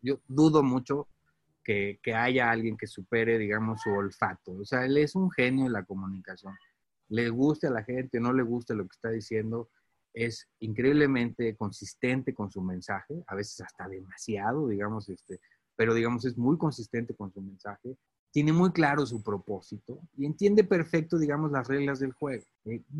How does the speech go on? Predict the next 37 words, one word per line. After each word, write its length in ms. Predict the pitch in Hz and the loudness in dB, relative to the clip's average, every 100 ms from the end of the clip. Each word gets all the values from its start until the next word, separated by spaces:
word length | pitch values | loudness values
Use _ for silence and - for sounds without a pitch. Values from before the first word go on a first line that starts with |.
| - - | -10 0
yo, 240 | 202 214 - | 2 2 2
yo 220 | 175 220 | 4 6
particularmente 880 | 233 185 170 151 151 165 175 165 160 | 4 2 0 4 4 6 4 2 0
creo 340 | - 151 156 | 2 4 2
que 280 | 160 135 117 | 0 0 0
el 80 | 104 - | -4 -6
caso 300 | 139 143 170 | -4 0 2
de 80 | 131 | 2
Trump 320 | 123 131 135 _ | 2 0 0 _
y 100 | 117 | -4
de 120 | 107 | -2
López 260 | 107 123 127 | 0 -2 -2
Obrador 420 | 123 110 107 110 | -2 0 0 2
es 100 | 113 | 0
diferente, 560 | 110 113 117 117 113 101 | -2 -4 -2 -2 -4 -8
porque 460 | 92 92 107 101 - _ | -10 -8 -6 -6 -8 _
en, 160 | 123 123 | -4 -4
en 160 | 123 127 | -2 0
mi 160 | 123 | 0
chisme, 440 | 120 170 156 151 143 | 0 2 2 2 2
al 160 | 127 | 2
parecer, 580 | 117 117 113 113 120 123 - _ | 0 0 -2 0 0 0 -6 _
Trump 320 | 131 123 120 - _ | 0 0 0 -6 _
sí 320 | - - 143 | -12 2 4
lee 200 | 151 135 | 6 4
mucho 380 | 127 127 120 120 | 4 0 -2 -2
dato, 400 | 107 101 - 120 | 0 -2 -6 -8
ya 120 | 131 113 | -4 -2
sabes, 360 | 113 143 - _ _ _ - | -2 -2 -6 _ _ _ -8
y 80 | 110 | -4
entonces 240 | 120 - | -4 2
sobre 480 | 127 110 113 110 120 | 4 4 6 6 4
eso 240 | 120 113 | 2 -2
actúa. 500 | 98 - 120 101 - - _ _ _ _ | -4 -6 -4 -4 -6 -18 _ _ _ _
Es 140 | 107 110 | -4 -2
decir, 340 | 107 110 107 | -2 0 0
este, 640 | 104 - 107 101 98 95 | 0 -2 -2 0 0 -2